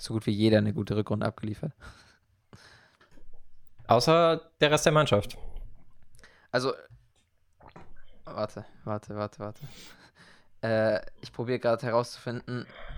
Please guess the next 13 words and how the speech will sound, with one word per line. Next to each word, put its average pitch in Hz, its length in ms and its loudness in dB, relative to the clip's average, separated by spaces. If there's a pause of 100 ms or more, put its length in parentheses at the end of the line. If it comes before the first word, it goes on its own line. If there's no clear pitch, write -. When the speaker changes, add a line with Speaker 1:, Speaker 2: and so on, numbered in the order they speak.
(360)
Speaker 1:
aber 107 160 4
ich 117 100 0
glaub, 117 180 6
in 113 80 4
der 110 100 6
Rückrunde 120 360 8
haben 117 160 4
die 110 300 0
fünf - 280 4
Punkte 143 300 12
geholt 135 260 12
oder 139 160 0
so. 139 200 -2